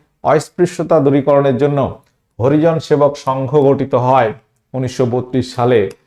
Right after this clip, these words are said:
কার দ্বারা এটি প্রতিষ্ঠিত হয়েছিল? নরেন্দ্র দেব, জওহরলাল নেহেরু,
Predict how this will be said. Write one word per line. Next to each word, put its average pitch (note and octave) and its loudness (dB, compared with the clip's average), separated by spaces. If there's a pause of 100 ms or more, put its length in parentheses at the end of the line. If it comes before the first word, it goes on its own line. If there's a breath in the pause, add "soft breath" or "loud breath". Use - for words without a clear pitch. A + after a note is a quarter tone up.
(480)
কার C3+ 2
দ্বারা B2 4 (140)
এটি B2+ -4
প্রতিষ্ঠিত C3 -2 (100)
হয়েছিল? A#2+ 0 (2500)
নরেন্দ্র D3 2 (140)
দেব, D3+ 6 (580)
জওহরলাল C3 4
নেহেরু, C#3 0